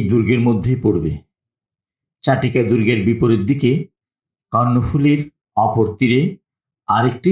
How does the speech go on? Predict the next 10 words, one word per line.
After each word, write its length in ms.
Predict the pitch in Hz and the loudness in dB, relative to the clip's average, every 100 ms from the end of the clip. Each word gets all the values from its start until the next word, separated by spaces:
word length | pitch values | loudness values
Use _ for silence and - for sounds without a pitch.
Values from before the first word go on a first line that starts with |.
| 196 | 2
শক্তিশালী 580 | - 170 - 131 123 104 | 0 -2 -2 0 0 2
দুর্গ 240 | 101 95 85 | 0 0 0
আছে, 300 | 65 - - - _ _ _ _ _ - | 0 -2 -6 -10 _ _ _ _ _ -4
তাতে 280 | 113 - 143 165 185 _ _ _ 95 | -2 0 0 -2 -6 _ _ _ -8
যুদ্ধ 380 | 82 123 101 151 | -2 -2 0 0
সরঞ্জাম 500 | 147 139 143 139 147 | 0 0 0 0 0
রক্ষিত 340 | 107 - - 90 | 0 -2 -6 -4
হয়। 260 | 78 78 82 _ _ _ _ _ _ _ _ _ _ _ _ _ _ _ _ _ - _ _ _ _ - | -4 -6 -8 _ _ _ _ _ _ _ _ _ _ _ _ _ _ _ _ _ -20 _ _ _ _ -2
শিহাবুদ্দিন 600 | 143 135 160 180 175 170 | 2 4 4 2 2 0
তালিশের 600 | 165 156 151 139 120 | 0 0 0 2 2